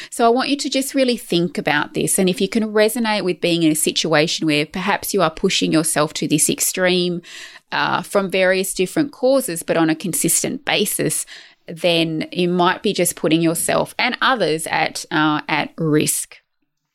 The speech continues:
So let's now look at, uh, some of the effects of having a short-term sleep debt. So things such as increased insulin resistance occurs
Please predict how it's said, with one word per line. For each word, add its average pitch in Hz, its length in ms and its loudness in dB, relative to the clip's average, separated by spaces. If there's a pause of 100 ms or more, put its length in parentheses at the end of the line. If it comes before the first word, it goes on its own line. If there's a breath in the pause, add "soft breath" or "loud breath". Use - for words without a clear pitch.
(640 loud breath)
So - 240 0
let's 254 300 0
now 277 180 0
look 202 380 0 (140)
at, - 680 0
uh, 156 760 2
some 156 240 2
of 151 80 0
the 160 100 2
effects - 460 -2
of 170 240 4
having 165 300 0
a 165 60 0
short-term 151 1040 0
sleep - 420 -2
debt. - 300 -2 (580 loud breath)
So 160 440 0
things 220 400 0
such 190 320 2
as 170 180 0
increased 180 580 0
insulin 180 600 0
resistance 170 640 0
occurs 233 680 -2